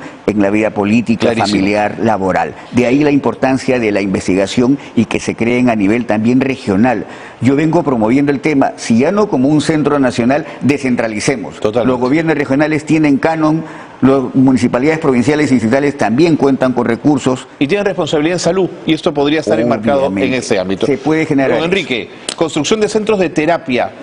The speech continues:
Speaker 2: tratamiento, rehabilitación física, psicológica y emocional.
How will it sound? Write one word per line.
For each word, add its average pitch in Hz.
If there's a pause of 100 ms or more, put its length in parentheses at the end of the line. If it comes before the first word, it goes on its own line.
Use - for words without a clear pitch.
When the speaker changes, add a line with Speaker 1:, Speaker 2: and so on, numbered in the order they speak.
(100)
Speaker 2:
tratamiento, 160
rehabilitación 131
física, 143
psicológica 190
y 156
emocional. 139